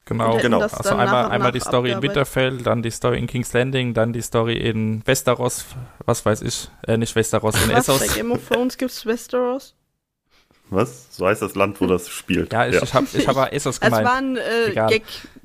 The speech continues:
Speaker 2: gegenüber spoilerempfindlichen Menschen.
Speaker 3: Ja. Äh, die hatten ja auch früher, ich bin mir gar nicht sicher, ob's in der ersten Ka-, äh, Folge noch der Fall war, auch, äh, weil ich's als Podcast gehört hab, noch die Karte am Tisch
Speaker 1: Doch,
Speaker 3: und haben
Speaker 1: die,
Speaker 3: dann immer
Speaker 1: die,
Speaker 3: die Handlungs-
Speaker 1: die lag auf jeden Fall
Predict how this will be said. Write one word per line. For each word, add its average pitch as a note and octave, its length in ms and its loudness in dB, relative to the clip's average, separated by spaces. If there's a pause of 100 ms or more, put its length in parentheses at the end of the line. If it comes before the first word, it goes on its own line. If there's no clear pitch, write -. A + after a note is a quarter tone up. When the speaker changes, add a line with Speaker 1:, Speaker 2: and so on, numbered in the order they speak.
(180)
Speaker 2:
gegenüber G#3 720 -2 (140)
spoilerempfindlichen G3+ 880 -4
Menschen. - 400 -14
Speaker 3:
Ja. E2 200 -2 (420)
Äh, G2+ 180 4
die G2+ 160 -2
hatten A#2 200 0
ja A2 100 2
auch G#2 80 0
früher, A#2+ 560 -2
ich - 160 -12 (260)
bin C#3 140 2
mir E3 80 0
gar C3 100 2
nicht B2 120 -6
sicher, B2+ 200 0
ob's B2 140 -2
in G#2+ 60 2
der F#2 80 4
ersten - 180 -4
Ka-, C3+ 300 0
äh, A2 260 2
Folge A#2+ 200 0
noch G#2+ 120 -2
der G#2+ 100 2
Fall A2+ 220 2
war, A2 260 0
auch, - 220 -2
äh, F#2 140 -4
weil G2 100 4
ich's F#2+ 100 -4
als G2+ 140 -2
Podcast A#2+ 380 0
gehört G2+ 200 2
hab, A2 280 -2
noch G2+ 160 2
die G#2 120 -4
Karte A2+ 340 0
am F2+ 160 -6
Tisch - 360 -4
Speaker 1:
Doch, D#3 140 4
Speaker 3:
und F#2+ 100 0
haben G2 80 4
Speaker 1:
die, - 60 2
Speaker 3:
dann - 120 2
immer G#2 160 0
Speaker 1:
die, D3 80 2
Speaker 3:
die G2+ 80 0
Handlungs- A2 440 -4 (160)
Speaker 1:
die C#3 120 0
lag C3+ 460 -2
auf C3 160 -2
jeden D3+ 180 -2
Fall C3+ 300 -2